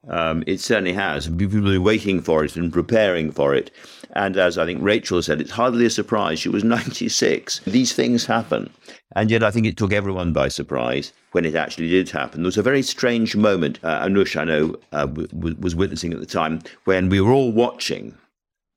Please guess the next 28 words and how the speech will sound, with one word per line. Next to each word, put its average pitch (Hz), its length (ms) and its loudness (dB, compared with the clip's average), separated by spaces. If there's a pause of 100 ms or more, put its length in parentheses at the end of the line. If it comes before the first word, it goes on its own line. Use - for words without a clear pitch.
(300)
this 117 380 0
really 104 420 4
important 95 500 2
announcement 82 680 -2 (240)
of 90 180 -2
the 92 100 2
massive, 101 680 2 (120)
eye-wateringly 90 960 0
big 82 340 -2
package 82 540 -2 (200)
of 87 180 0
support 92 560 0 (300)
from 95 200 2
the 95 60 2
new 104 260 4
government, 73 480 -4
the 90 60 -6
new 110 180 4
Prime 85 280 -2
Minister, 78 340 -2
Liz 85 240 0
Truss, - 420 -4 (240)
to 95 120 -2
get 101 340 -2
British 85 460 -2 (380)
families 95 560 2 (100)
and 95 240 -2
businesses 85 720 -2